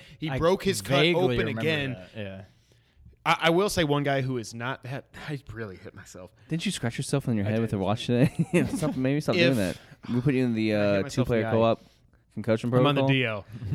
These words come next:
Speaker 1: Uh, Triple H does not belong on there.
Speaker 2: Mm.
Speaker 1: 'Cause talk
Speaker 3: No.
Speaker 1: about being, as
Speaker 2: No,
Speaker 1: much
Speaker 2: I
Speaker 1: as I
Speaker 2: agree.
Speaker 1: love that guy and I love D X, he's not as great as he thinks he was.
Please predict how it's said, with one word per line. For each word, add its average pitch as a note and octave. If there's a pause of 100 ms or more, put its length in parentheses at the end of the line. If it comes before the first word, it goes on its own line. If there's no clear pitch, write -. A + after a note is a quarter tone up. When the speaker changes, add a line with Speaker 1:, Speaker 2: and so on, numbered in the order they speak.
(200)
Speaker 1:
Uh, C#3 (1600)
Triple C#3
H C3 (200)
does A2
not A2+
belong F#2+
on E2
there. D#2+
Speaker 2:
Mm. A2+ (460)
Speaker 1:
'Cause D#3+
talk F3+
Speaker 3:
No. F#3+
Speaker 1:
about E3
being, D3+
as D#3+
Speaker 2:
No, D3
Speaker 1:
much C#3
Speaker 2:
I D3
Speaker 1:
as D3
I F#3+
Speaker 2:
agree. F#3+
Speaker 1:
love D#3
that C#3+
guy C3+
and B2+
I A#2
love A#2
D A#2
X, A2 (760)
he's D3+
not D#3
as C3+
great C3
as A2+
he A#2+
thinks C3
he C3+
was. C3+